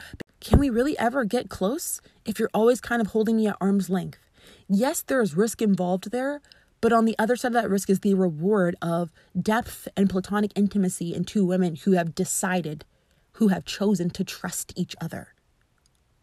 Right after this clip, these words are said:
Okay? So for those of you who are like, "I don't really trust other people," well, that's one of the qualities of being a good friend, is I am trusting, you know, to a reasonable degree.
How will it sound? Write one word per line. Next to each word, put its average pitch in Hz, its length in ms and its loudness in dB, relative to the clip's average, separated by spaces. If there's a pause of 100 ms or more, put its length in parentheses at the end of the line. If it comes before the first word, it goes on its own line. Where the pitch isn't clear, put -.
(120)
Okay? 202 380 -4 (380)
So 208 280 4
for 214 220 4
those 214 240 6
of 226 100 -2
you 233 120 0
who 214 80 4
are 202 100 6
like, 180 300 4
"I 196 100 2
don't 202 220 2
really 190 180 4
trust 196 340 -2
other 185 180 2
people," 190 440 -4 (220)
well, 214 60 0
that's 233 200 2
one 208 300 2
of 190 80 -4
the 196 80 2
qualities 220 560 0
of 147 140 -2
being 196 180 4
a 185 80 2
good 170 180 -2
friend, 190 460 -2 (360)
is 185 200 4 (160)
I 190 260 0
am 185 220 4
trusting, 196 800 -4 (580)
you 285 80 -6
know, 320 100 2
to 320 140 -4
a 320 80 0
reasonable 277 380 -2
degree. 277 500 -8